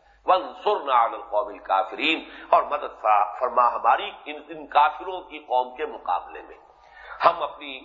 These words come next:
متاع زیست لے کر اور جانیں ہتھیلی پر رکھ کر حاضر ہو گئے ہیں، اب تیری ہی طرف سے تثبیت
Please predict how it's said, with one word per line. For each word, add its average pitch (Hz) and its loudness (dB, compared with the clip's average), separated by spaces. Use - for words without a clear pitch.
متاع 135 2
زیست 139 -16
لے 160 -4
کر 180 0
اور 143 4
جانیں 151 2
ہتھیلی 151 -4
پر 127 -4
رکھ 139 -2
کر 127 2
حاضر 190 2
ہو 190 2
گئے 208 2
ہیں، 226 0
اب - 2
تیری 226 -4
ہی 175 -6
طرف 143 -4
سے - -6
تثبیت 131 -10